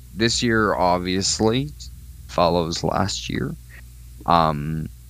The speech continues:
so you're not gonna see the new cars for this year, but you're gonna see the battle between Max and, and, and Lewis, um, which there's still no ruling in what happened in that race.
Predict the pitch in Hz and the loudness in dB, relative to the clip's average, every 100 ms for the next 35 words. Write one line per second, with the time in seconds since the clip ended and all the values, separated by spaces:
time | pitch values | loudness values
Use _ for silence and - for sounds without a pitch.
0 | - - - - - - - - - - | -20 -20 -20 -18 -18 -16 -16 -18 -18 -18
1 | - - - - - - 92 90 92 98 | -20 -20 -20 -16 -4 2 4 6 6 6
2 | 104 110 117 107 - 113 98 101 104 110 | 4 2 2 2 2 2 4 4 4 4
3 | 101 101 95 98 104 - 95 95 95 104 | 2 4 6 6 0 -4 -4 -2 0 0
4 | 101 95 80 85 95 92 - 92 85 73 | 0 0 -2 0 0 0 2 2 2 4
5 | 80 87 92 87 90 85 80 80 80 80 | 6 6 4 2 -4 -4 -4 -2 0 0
6 | 76 69 - 78 78 76 - - - - | 0 -4 -4 -4 -4 -6 -10 -16 -20 -20
7 | - - 80 80 71 - - 73 76 78 | -8 -2 0 0 -2 -6 -6 -2 0 2
8 | 90 82 78 - - - - - - - | 2 2 2 4 4 2 -2 -18 -20 -4
9 | - 87 85 85 82 80 62 - - 95 | 2 4 4 2 -2 -4 -6 -12 -6 -2
10 | 95 - - - - - - - - - | 0 0 0 0 -2 -8 -18 -18 -18 -18
11 | - - - - - - - - - - | -18 -18 -18 -18 -18 -20 -20 -20 -20 -20
12 | - - - 92 92 95 90 98 - - | -18 -18 -12 -6 2 4 4 4 2 4
13 | 117 110 110 107 104 107 107 107 104 101 | 6 8 6 4 4 4 4 4 2 2
14 | 98 90 95 92 92 73 87 85 82 85 | 0 0 0 2 2 0 2 2 2 0
15 | 85 82 80 65 - 78 82 82 - - | 0 2 0 0 0 0 0 0 2 2
16 | - | 0